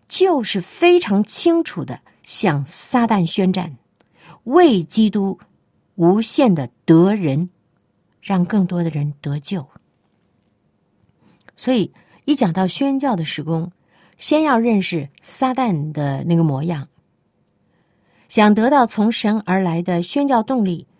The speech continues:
就必须先有办法对付仇敌撒旦，能够知己知彼，晓得他的一切诡计。然后呢，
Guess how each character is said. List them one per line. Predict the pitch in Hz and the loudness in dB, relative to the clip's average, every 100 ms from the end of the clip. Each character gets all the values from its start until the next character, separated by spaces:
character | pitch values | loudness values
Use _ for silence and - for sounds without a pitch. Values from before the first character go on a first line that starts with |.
| _ | _
就 | 220 | -2
必 | 190 185 | -2 -2
须 | 185 185 | -2 -6
先 | - 254 262 | -2 0 0
有 | 180 | 0
办 | 139 254 185 | 0 0 0
法 | 147 - _ _ _ _ _ _ _ _ | -4 -12 _ _ _ _ _ _ _ _
对 | - 330 | 2 2
付 | 202 165 | 0 -8
仇 | 156 147 | -6 -8
敌 | 156 139 | -8 -8
撒 | - 208 | -6 -4
旦， | - - _ _ _ _ _ _ _ _ _ - | -6 -10 _ _ _ _ _ _ _ _ _ -2
能 | 214 277 | 2 2
够 | 294 247 226 190 _ _ _ _ _ _ _ | 2 2 0 -2 _ _ _ _ _ _ _
知 | - 339 | 2 2
己 | 208 | 2
知 | 180 240 | -6 -4
彼， | 180 - _ _ _ _ _ | -6 -10 _ _ _ _ _
晓 | - - 208 196 | -10 4 4 6
得 | 202 220 | 2 -2
他 | 277 269 | -4 -4
的 | |
一 | 214 208 | -4 -2
切 | - 294 | -4 -4
诡 | 143 | -6
计。 | 113 - 165 _ _ _ _ _ _ _ _ _ _ _ | -8 -10 -10 _ _ _ _ _ _ _ _ _ _ _
然 | 175 208 | 2 2
后 | 254 226 | 0 0
呢， | 190 185 | 0 -2